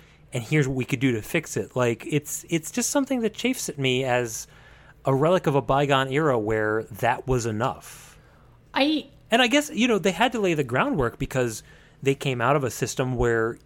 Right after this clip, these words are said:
Speaker 1: even questioning the government was something that you couldn't really do. But, like, looking back at it now, it's very difficult for me to,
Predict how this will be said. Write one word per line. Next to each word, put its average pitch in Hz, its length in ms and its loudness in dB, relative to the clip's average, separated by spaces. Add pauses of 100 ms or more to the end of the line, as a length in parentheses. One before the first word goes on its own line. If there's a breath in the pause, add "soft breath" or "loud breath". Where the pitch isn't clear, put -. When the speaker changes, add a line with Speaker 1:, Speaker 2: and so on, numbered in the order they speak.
Speaker 1:
even 143 260 -2
questioning 135 540 -4
the 107 60 -6
government 117 440 -2
was 120 160 -6
something 123 280 -4
that 117 100 -6
you 110 100 -10
couldn't 143 240 -2
really 120 220 -4
do. 123 360 -2
But, 110 220 -6
like, 120 360 -2 (600 soft breath)
looking 160 420 0
back 135 340 0
at 113 140 2
it 107 120 -4
now, 110 460 0
it's 95 180 -8
very 110 560 -2
difficult 107 500 -6
for 117 120 -6
me 110 180 -4
to, 101 580 -4